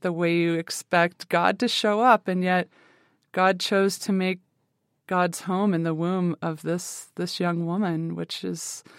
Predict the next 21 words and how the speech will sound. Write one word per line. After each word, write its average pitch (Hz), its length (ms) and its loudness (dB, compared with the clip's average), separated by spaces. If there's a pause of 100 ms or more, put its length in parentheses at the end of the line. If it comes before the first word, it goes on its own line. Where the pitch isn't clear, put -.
(320)
what 214 100 -2
does 214 160 0
that 208 200 0
say 214 280 0
about 185 340 2 (880)
all 185 260 4
human 180 400 0
bodies 180 580 0
and 175 280 -2
the 180 140 -4
nature 180 380 -2
of 175 140 -4
God? 185 280 -2
I 170 100 -2
think 170 200 -4
it's - 160 -8
something 175 300 -2
to 175 80 -2
pay 170 140 -2
attention 170 440 -4
to. 165 240 -6